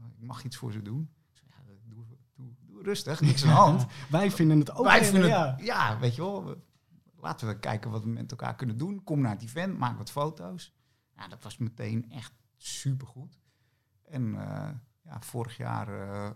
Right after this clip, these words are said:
Speaker 1: Rotterdam was eigenlijk de, voor haar, eh, heb ik haar de mogelijkheid gegeven om een, eh, een expo te doen.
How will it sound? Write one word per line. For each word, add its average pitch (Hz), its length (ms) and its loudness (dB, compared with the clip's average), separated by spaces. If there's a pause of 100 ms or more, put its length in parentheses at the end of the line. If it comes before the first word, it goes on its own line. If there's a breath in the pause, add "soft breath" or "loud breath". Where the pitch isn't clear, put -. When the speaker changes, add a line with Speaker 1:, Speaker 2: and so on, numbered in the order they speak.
Speaker 1:
Rotterdam 120 600 -2
was 104 160 -10
eigenlijk 110 420 -12
de, 101 160 -12
voor - 180 -14
haar, 104 240 -8
eh, 104 220 -12
heb 113 160 -8
ik 110 80 -12
haar 107 140 -4
de 107 80 -4
mogelijkheid 117 500 -2
gegeven 113 520 -10
om 117 220 -6
een, 110 200 -4
eh, 113 60 -10 (180)
een 127 120 -16
expo 147 340 -10
te 139 120 -10
doen. 123 120 -12